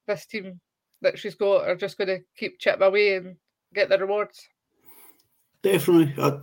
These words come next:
Speaker 2: I very much doubt Jo would be surprised then if she, if she was in the least wee bit surprised. I don't think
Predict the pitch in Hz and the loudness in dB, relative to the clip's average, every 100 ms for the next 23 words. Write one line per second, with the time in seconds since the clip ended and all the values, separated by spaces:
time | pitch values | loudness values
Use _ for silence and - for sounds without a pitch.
0 | - 135 185 160 123 104 98 101 - 110 | 2 6 8 10 8 6 4 4 2 2
1 | 107 104 104 104 101 - 101 110 104 101 | 4 4 0 0 -2 -2 -2 2 4 4
2 | - 104 98 95 - - - _ _ _ | 2 2 0 -4 -12 -20 -20 _ _ _
3 | _ 98 101 - - - - 95 98 101 | _ -8 -6 -8 -6 -8 -4 4 6 6
4 | 95 95 82 - - - 95 101 - - | 4 -2 -4 -12 -8 -2 0 -2 -4 -6
5 | 104 104 104 - - - 107 98 101 101 | -2 0 0 -4 -8 -4 0 2 2 -2
6 | 87 98 90 101 90 85 - | -4 -4 -2 -2 -2 -4 -12